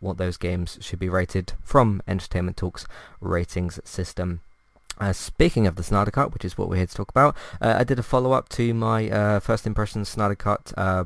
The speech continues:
podcast, uh, the spoiler-free one, uh, talking about D C needs the Snyderverse to compete with the M C U. We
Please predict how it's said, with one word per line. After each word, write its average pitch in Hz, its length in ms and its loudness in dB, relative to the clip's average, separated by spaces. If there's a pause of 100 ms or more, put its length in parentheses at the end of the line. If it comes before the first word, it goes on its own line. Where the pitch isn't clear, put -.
(100)
podcast, 117 760 -2
uh, 92 120 -2
the 90 100 -4
spoiler-free 104 540 -2
one, 110 260 0 (340)
uh, 104 200 2
talking 135 260 -2
about 127 220 2
D 147 100 0
C 139 200 0
needs 131 200 0
the 117 80 -8
Snyderverse 110 640 0
to 110 100 -6
compete 104 480 -2
with 98 140 -2
the 95 140 -2
M 95 100 -2
C 98 220 -4
U. 87 80 -4
We 95 160 -6